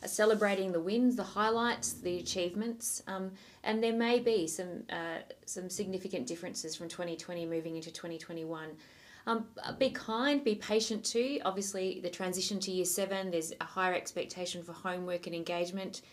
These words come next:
and just organisation. So at year seven, you know, they're learning how to learn and setting up those good routines, and we want to see that reflected in the comments made.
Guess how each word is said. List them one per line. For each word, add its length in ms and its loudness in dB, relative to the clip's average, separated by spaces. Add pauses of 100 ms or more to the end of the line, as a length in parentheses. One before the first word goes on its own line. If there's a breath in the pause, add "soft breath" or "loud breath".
(300 loud breath)
and 160 2
just 320 4
organisation. 920 0
So 140 -4
at 100 -2
year 140 2
seven, 400 -2
you 80 -6
know, 120 -4
they're 160 0
learning 320 0
how 160 -2
to 80 -2
learn 260 0
and 100 -2
setting 280 0
up 120 -6
those 200 0
good 220 -6
routines, 580 -4
and 80 -4
we 80 2
want 160 4
to 60 2
see 140 0
that 160 0
reflected 480 -4
in 100 -4
the 60 -10
comments 560 -6
made. 360 -6